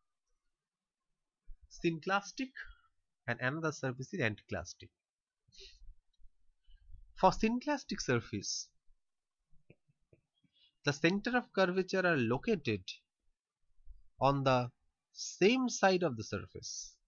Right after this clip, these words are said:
অর্থাৎ এই ক্ষেত্রে আমার কি, এইটা হচ্ছে সারফেস, তাহলে তার ক্ষেত্রে একটাই center of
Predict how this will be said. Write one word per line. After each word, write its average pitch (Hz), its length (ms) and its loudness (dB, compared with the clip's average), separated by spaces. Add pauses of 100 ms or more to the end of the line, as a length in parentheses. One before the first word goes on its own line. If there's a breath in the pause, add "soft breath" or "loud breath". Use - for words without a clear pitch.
(200)
অর্থাৎ 165 220 -4 (520)
এই 190 160 8
ক্ষেত্রে - 420 -6 (1000)
আমার 180 220 4
কি, 240 160 0
এইটা 160 180 2
হচ্ছে 165 220 -4
সারফেস, 135 360 2 (1120)
তাহলে 208 180 6 (320)
তার 185 260 12
ক্ষেত্রে 254 360 -4
একটাই 233 480 2 (120)
center 180 320 0
of 165 60 -4